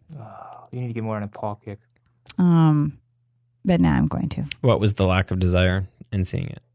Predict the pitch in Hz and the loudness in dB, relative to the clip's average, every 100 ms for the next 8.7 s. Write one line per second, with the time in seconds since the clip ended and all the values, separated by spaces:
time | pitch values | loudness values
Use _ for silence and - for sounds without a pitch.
0 | _ _ _ _ _ _ _ _ 170 170 | _ _ _ _ _ _ _ _ 0 0
1 | 175 175 185 - 156 165 190 170 135 - | 0 -2 -2 0 4 4 4 2 -2 -16
2 | _ _ _ - - - _ _ - - | _ _ _ -20 -20 -20 _ _ -20 -10
3 | 98 98 104 117 - 107 101 98 139 98 | -4 2 4 4 0 0 0 -4 -2 0
4 | - 107 - 110 - 156 - - 160 - | 0 0 0 0 0 0 2 4 4 4
5 | 175 - 131 120 - - - 180 - 180 | 2 2 -4 -6 -6 -12 -20 -14 -12 -12
6 | 151 120 117 123 127 131 120 113 - 208 | -4 0 4 4 6 4 4 4 4 6
7 | 117 117 - 120 113 - 113 - - - | 6 6 6 6 6 6 4 0 -10 -6
8 | 92 92 135 - 175 175 - | -2 -2 -2 0 2 2 0